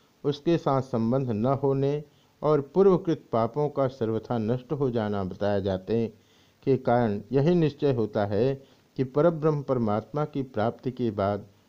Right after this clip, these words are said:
उस सिद्ध पुरुष के पूर्वकृत पापों का सर्वथा नाश हो जाता है और आगे होने वाले पापों से उसका कभी संपर्क नहीं होता। संबंध। भगवत प्राप्त पुरुष के पुण्य कर्मों का क्या होता है,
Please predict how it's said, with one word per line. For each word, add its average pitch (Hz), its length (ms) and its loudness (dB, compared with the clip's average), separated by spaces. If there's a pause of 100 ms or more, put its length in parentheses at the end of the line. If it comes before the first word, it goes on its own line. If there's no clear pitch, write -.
(120)
उस 135 340 -4
सिद्ध 165 280 0
पुरुष 139 360 2
के 127 180 -2
पूर्वकृत 147 680 -2
पापों 107 360 0
का 123 160 -2
सर्वथा 107 480 -6
नाश 104 380 -4
हो 98 80 -4
जाता 92 380 -2
है 92 280 -8 (320)
और 135 260 2
आगे 131 280 2
होने 147 320 0
वाले 123 280 2
पापों 110 460 -2
से 104 320 -4 (300)
उसका 139 340 0
कभी 127 320 -2
संपर्क 104 580 -6
नहीं 95 240 -2
होता। 80 420 -6 (840)
संबंध। 104 500 -2 (680)
भगवत 165 500 2
प्राप्त 160 380 0
पुरुष 160 440 0
के 107 300 0
पुण्य 170 440 0
कर्मों 143 380 0
का 147 160 0
क्या 143 300 -2
होता 101 420 -2
है, 98 240 -10